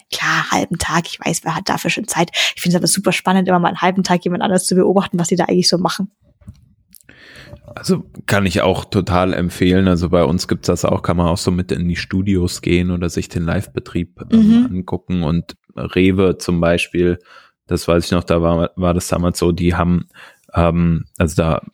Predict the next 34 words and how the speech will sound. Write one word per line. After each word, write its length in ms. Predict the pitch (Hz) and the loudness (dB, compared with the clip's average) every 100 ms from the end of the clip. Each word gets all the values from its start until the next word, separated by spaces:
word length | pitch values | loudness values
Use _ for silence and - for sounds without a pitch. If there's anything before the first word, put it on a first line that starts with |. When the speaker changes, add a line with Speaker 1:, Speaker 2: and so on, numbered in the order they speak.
| - | -2
Speaker 2:
hatte 180 | 90 | -2
ich 80 | - | 0
mal 100 | 90 | -2
für 120 | - | 0
den 120 | 85 85 | 0 2
Lieferdienst 520 | 85 - 87 90 - | 2 0 0 0 0
gearbeitet 460 | - 80 87 87 - | -2 0 0 0 -2
und 160 | 85 | -2
für 100 | - | -2
die 80 | 87 | -2
Festangestellten 840 | - 92 - - 87 - 85 85 | -2 -2 -2 -2 0 2 2 0
haben 140 | 82 85 | 0 0
die 80 | |
das 140 | 82 - | 0 0
so 120 | 82 | -2
gemacht, 340 | 85 85 - | 2 2 2
dass 180 | 85 - | -2 -2
du 220 | - 80 - - - _ _ - | 0 0 -2 -12 -20 _ _ -2
beim 220 | 82 80 | 0 2
Lieferdienst 800 | 80 101 - 87 85 87 - - | 2 2 2 2 2 2 0 -2
einfach 260 | 87 - - | -2 -2 -2
einen 200 | 95 90 | 0 0
Tag 260 | 92 - | -2 -2
mal 80 | 85 | -2
mitfahren 800 | 85 104 - - - 82 82 85 | -2 -4 -6 -18 -4 -2 -2 -4
konntest 640 | - 87 78 78 - - - _ | -4 -4 -2 -4 -6 -12 -20 _
und 240 | - 87 | -2 2
einfach 260 | - 90 85 | 2 2 0
so 480 | - 90 90 82 - | 2 2 4 2 -2
praktisch 420 | - 90 - 85 | -4 -2 -2 -2
einen 200 | - 90 | 2 2
Praktikumstag 840 | 90 92 - 87 85 85 - 78 - | 2 -2 -2 -2 -2 -4 -4 -6 -2
gemacht 360 | - 80 - - | -2 0 -2 -4
hast 300 | 95 - | -4 -6